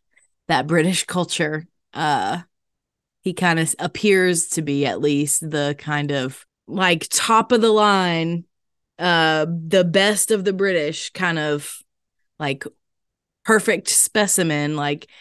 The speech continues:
he's got the nice accent and he, you know, he's got the clothes and the, the manners to match all of those kind of, like, class standards, um, from that time period. So we'll see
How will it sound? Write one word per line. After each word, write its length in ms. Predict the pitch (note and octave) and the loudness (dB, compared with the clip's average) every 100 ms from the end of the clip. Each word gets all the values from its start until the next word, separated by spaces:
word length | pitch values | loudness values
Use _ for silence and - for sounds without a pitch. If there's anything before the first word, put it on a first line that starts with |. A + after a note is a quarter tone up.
| _ - | _ -6
he's 180 | D#3+ | -4
got 200 | D#3+ D#3+ E3 | 0 0 0
the 80 | |
nice 280 | D3+ C#3+ D3+ - | -2 -2 -4 -2
accent 800 | F#3+ F#3 - F3+ F3 E3+ E3 - | -2 0 -2 0 0 -2 -4 -6
and 480 | D3 C#3+ C3+ D3 - - _ _ _ _ _ - | -4 -4 -4 -8 -14 -20 _ _ _ _ _ -20
he, 920 | - E3 D#3 D3+ D3 D3+ B2+ C2 - _ _ | -4 0 2 2 2 0 -2 -6 -12 _ _
you 220 | - E3 D3+ | -6 -4 -2
know, 120 | C3+ | 0
he's 220 | D#3 D3 | 0 -2
got 220 | B2 G2 | -4 -6
the 80 | D#3 | -8
clothes 560 | - A#3 A3+ G#3 G3+ F#3 | -2 2 4 4 2 0
and 200 | D#3 D3 | -2 -4
the, 160 | D3 | -6
the 120 | D#3+ D#3+ | -2 0
manners 640 | G3+ A3 G3+ F#3+ F#3 - | 2 2 2 0 0 -2
to 260 | - E3 D3 | -2 -2 -2
match 480 | D#3+ D#3+ D#3+ C3+ C#3+ | -2 0 0 -2 -2
all 220 | D#3 D#3 | -2 -2
of 80 | D3 | -2
those 220 | C#3+ C#3+ | -4 -4
kind 200 | - D3+ | -4 -4
of, 100 | D3 | -6
like, 280 | G2 - _ | -12 -14 _
class 400 | - E3+ D#3 D3+ | -4 0 2 2
standards, 840 | - - C#3 G#2 F#2+ D#2 G#2+ - - - - - _ | 0 0 -2 -2 -2 -4 -2 -2 -2 -6 -20 -20 _
um, 600 | - D#3 A2 C2+ B1 G3 - _ _ _ _ _ _ _ _ _ _ - | -6 -4 -4 -6 -10 -14 -16 _ _ _ _ _ _ _ _ _ _ -2
from 260 | E3 D#3 | 0 2
that 200 | D3 C3 | 0 0
time 240 | C#3+ C#3 C#3+ | -2 -6 -6
period. 480 | D#3+ G#2+ F#2+ G#2 - | -8 -8 -8 -6 -4
So 380 | D3+ C3+ B2+ C#3 _ - | -2 -2 -2 -8 _ -10
we'll 160 | E3+ | -6
see 420 | D#3 G#3 A#3 A3 | -2 0 -2 -4